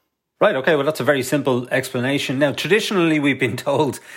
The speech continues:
that delivering groceries is really expensive, um, and, uh, companies like Tesco have always sort of talked about the, the challenges of being able to deliver that to customers effectively. So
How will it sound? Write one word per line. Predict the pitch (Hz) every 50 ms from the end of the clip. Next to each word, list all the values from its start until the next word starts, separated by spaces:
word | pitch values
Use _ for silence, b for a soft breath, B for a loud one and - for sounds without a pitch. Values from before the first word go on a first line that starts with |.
| B B B B
that | - 135 127 -
delivering | 151 147 147 165 160 165 165 143 131 113
groceries | 117 135 135 147 147 139 - 135 127 120 117 120 110 -
is | - - 120 113 110 104
really | 113 160 180 156 104
expensive, | 104 - - - 135 127 123 - 135 117 - - -
um, | 123 120 120 120 120 123 -
and, | - 117 120 117 117 120 143
uh, | - 120 117 120 120 127
companies | 117 - 151 139 135 131 127 113 -
like | 127 117 -
Tesco | - 135 131 123 - - 123 113
have | 113 113
always | 120 120 120 117 -
sort | - 123 113
of | 107
talked | - 127 123 123 -
about | - 113 -
the, | 120 113 B B B B B B
the | -
challenges | 123 - - - - 151 156 160 151 139 123 131 120 101
of | 131 120
being | 98 131 120 120
able | 127 135 131 120 117
to | - - 131 117
deliver | 101 - 120 117 123 120 123
that | 120 113 -
to | -
customers | - - - 135 117 - - 131 120 117 110 - B B B B B -
effectively. | 117 - - 160 - - - 135 107 120 113 101
So | - - 143 131